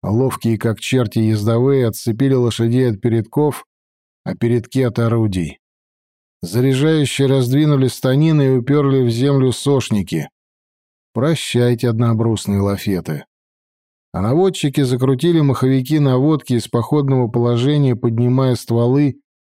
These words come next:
до минимальной боевой отметки прицел двести. Заряжающие уже раскрыли передки и тащат к орудиям ящики,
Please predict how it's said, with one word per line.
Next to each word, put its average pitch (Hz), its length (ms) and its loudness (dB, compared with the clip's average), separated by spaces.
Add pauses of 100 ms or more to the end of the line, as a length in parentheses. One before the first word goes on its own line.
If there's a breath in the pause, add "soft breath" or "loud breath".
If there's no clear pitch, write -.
(180)
до 113 140 0
минимальной 151 640 2
боевой 131 520 2
отметки 131 480 -2
прицел 120 520 -2
двести. 117 680 -2 (1000)
Заряжающие 131 880 0
уже 131 240 2
раскрыли 131 560 0
передки 127 580 0
и 120 40 0
тащат 131 480 -2
к - 80 -8
орудиям 131 480 2
ящики, 131 800 0